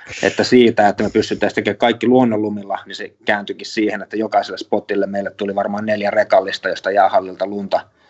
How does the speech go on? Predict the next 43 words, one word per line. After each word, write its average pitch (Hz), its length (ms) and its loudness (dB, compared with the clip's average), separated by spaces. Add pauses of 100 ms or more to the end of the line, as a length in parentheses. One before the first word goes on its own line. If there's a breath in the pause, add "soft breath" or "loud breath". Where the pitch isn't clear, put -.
(760 soft breath)
jäähallilta 110 500 2
lunta, 110 380 -2
että 95 160 -12
se 110 80 -6
oli 101 120 -4
kyllä 107 200 2
aikamoinen 104 520 2
missio, 107 480 0
<laughs> 113 100 4
missio 113 340 2
tehdä, 101 320 0
että - 180 -4
kaikki 110 380 2
lumi, 107 180 2
mitä 101 220 -4
saatiin, 104 400 2
niin 95 100 -16
käytettiin 101 480 0
silleen, 95 400 -2
että 92 160 -10
meillä 95 180 -8
oli 95 100 -8
just 107 200 -4
ihan 101 240 -2
pikkasen 98 380 -2
vaikka 95 220 -2
inrani 98 380 -2
ja 95 120 2
outrani 95 380 -4
lunta 95 260 -8
sen 92 220 -2
verran, 92 240 2
että - 180 -8
pystyi - 300 -10
temput 95 360 -4
tekemään 87 380 -4
sopivasti, 80 580 -4
että, - 340 -6 (720 soft breath)
että 101 260 0
ei 104 180 4
se, 110 120 2
ei 101 220 2
se 104 240 2